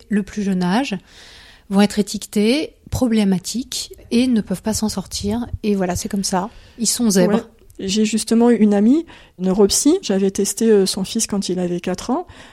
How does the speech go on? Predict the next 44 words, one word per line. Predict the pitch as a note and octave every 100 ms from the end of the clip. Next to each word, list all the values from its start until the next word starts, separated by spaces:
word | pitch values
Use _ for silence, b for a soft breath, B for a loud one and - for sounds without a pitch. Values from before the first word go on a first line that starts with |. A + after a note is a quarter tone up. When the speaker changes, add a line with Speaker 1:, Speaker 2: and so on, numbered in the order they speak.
| B
Speaker 2:
qui | -
approchait | F#3 - F#3+ - A3
du | G3+ G3
coup | -
les | A3
cent | G3 F#3+
soixante. | - F#3 G#3+ C#4 F#4 - B B B
Speaker 1:
Wow. | G#3+ G3 F3+
Speaker 2:
Et, | G#3+ G#3+
euh, | G#3 G3 G3 G3 G3 F#3+ F#3 F3+
Speaker 1:
<laughs> | F3 G#3+
Speaker 2:
ouais, |
ouais, | B3 D4+
donc | A#3+ G3+
très, | - A#3
très | - A3+ G#3+
élevé. | G#3 B3+ F4 F#4+ B B G#3+
Speaker 1:
Donc |
ça | G3
veut | G#3
dire | A#3
qu'il | A#3
a | G3+
répondu | G3+ G#3 G#3 G#3 -
à | F#3+
quasiment | - G3 A3 A3
Speaker 2:
Oui. | A3+ G#3+
Speaker 1:
toutes | G3 - - A3+
les | G#3+
Speaker 2:
Oui, | A3+
oui. | G#3
Speaker 1:
questions | G3+ F#3+ A#3+
du | A3 G3+
test. | F#3 - - B B B B B G3+
Speaker 2:
Il |
Speaker 1:
C'est |
Speaker 2:
est | F#3+ G3+
allé | G#3
Speaker 1:
incroyable. | G#3 G#3+
Speaker 2:
vraiment | G#3+
très, | G#3+ A3
très | - G#3+
loin. | G#3+ A#3
Speaker 1:
Mm. | D4